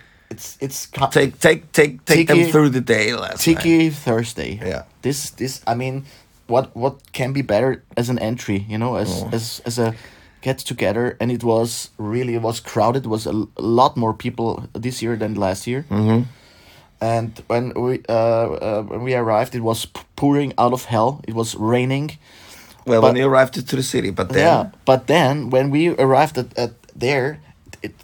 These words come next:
Speaker 1: the sun
Speaker 2: At the
Speaker 1: opened.
Speaker 2: Spielbudenplatz.
Speaker 1: It was, it was sunny. It was cool. It was good. It was awesome. God lo-, loves
Speaker 2: Yes,
Speaker 1: us.
Speaker 2: and if we
Speaker 1: God,
Speaker 2: even hesi-
Speaker 1: God, God loves us.
Speaker 2: I would think so.
Speaker 1: Jesus too.
Speaker 2: Well, I don't know if there's any Jesus, but we,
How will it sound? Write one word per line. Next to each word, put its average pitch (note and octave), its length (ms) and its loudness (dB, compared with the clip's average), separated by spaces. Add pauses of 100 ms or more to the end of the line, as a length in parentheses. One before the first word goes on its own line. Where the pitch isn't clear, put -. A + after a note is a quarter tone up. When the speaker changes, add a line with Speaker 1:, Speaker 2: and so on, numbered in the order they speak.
(140)
Speaker 1:
the C3 80 -4
sun B2+ 320 0
Speaker 2:
At A#2+ 80 2
the A#2 60 2
Speaker 1:
opened. C#3 180 2
Speaker 2:
Spielbudenplatz. A#2+ 1120 -2
Speaker 1:
It A#2 140 -8
was, A#2 380 -2
it G#2 120 -10
was A2+ 140 -4
sunny. C3 460 -6
It - 80 -8 (120)
was A#2 220 -4
cool. C3 400 -8
It G#2+ 80 -10
was A2+ 280 -6 (120)
good. A#2+ 220 -8 (380)
It F2 100 -14
was F2 340 -8
awesome. F2 400 -6 (460)
God A2+ 280 2
lo-, G#2 160 -4 (100)
loves G2 220 -2
Speaker 2:
Yes, E2+ 120 0
Speaker 1:
us. F2 80 0
Speaker 2:
and A2+ 240 0
if C#3+ 180 4
we C3 120 4
Speaker 1:
God, B2 200 6
Speaker 2:
even C3 120 -2
hesi- - 20 4
Speaker 1:
God, D3 420 6 (100)
God B2+ 400 2
loves F#2+ 280 -4
us. C#2+ 220 -10
Speaker 2:
I F#2+ 120 2
would A2+ 160 2
think G#2 240 -4
so. G#2 120 -4
Speaker 1:
Jesus C3+ 360 0
too. A#2 240 -2 (360)
Speaker 2:
Well, - 220 -12
I G#2+ 120 -6
don't G#2 120 -8
know G#2 140 -10
if - 220 -14
there's A2 240 -4
any A2+ 200 0
Jesus, A#2 560 -2 (600)
but D3 200 6
we, F3+ 320 4